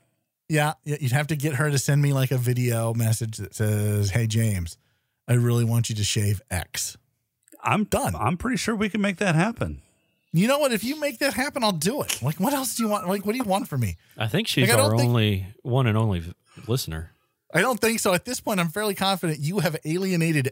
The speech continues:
Speaker 1: everybody, Rob.
Speaker 3: I think you scared her away with
Speaker 1: I
Speaker 3: your,
Speaker 1: know.
Speaker 3: with your <laughs> sexual advances.
Speaker 2: Yeah, I mean,
Speaker 1: I,
Speaker 2: it's,
Speaker 1: you
Speaker 2: it's, you're, you're basically saying that you like Saffron better than her, so why would she listen?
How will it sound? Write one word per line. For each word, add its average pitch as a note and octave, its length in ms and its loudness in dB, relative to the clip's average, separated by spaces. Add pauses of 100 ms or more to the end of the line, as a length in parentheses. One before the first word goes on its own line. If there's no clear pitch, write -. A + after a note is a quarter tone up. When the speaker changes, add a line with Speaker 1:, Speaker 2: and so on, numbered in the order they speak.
Speaker 1:
everybody, A2+ 480 -2
Rob. E2+ 300 -4
Speaker 3:
I B2 200 4
think A#2 320 0
you C#3+ 120 0
scared G2+ 440 -2
her G2 160 0
away F#2+ 380 2
with F2 300 -4
Speaker 1:
I F#2+ 40 -4
Speaker 3:
your, G2 160 4
Speaker 1:
know. F#2 200 2 (640)
Speaker 3:
with G2+ 240 -10
your - 180 -2 (320)
<laughs> - 380 -20
sexual A2 540 -2
advances. G2 680 -2
Speaker 2:
Yeah, D3+ 240 6
I A2 80 4
mean, A#2 260 4
Speaker 1:
I, F#3+ 120 4
Speaker 2:
it's, E3+ 200 0
Speaker 1:
you A3+ 140 -2
Speaker 2:
it's, A#2 300 -6
you're, A#2+ 200 0
you're A2+ 380 -2 (480)
basically D#3+ 600 0
saying A#2+ 380 0
that G#2+ 120 -4
you A2 140 -4
like G#2 180 0
Saffron G2+ 560 -2
better F#2+ 220 0
than F2 140 -4
her, F2 400 0
so E2+ 640 -2
why F2+ 180 -2
would A2 140 -4
she - 140 -8
listen? A2 500 -8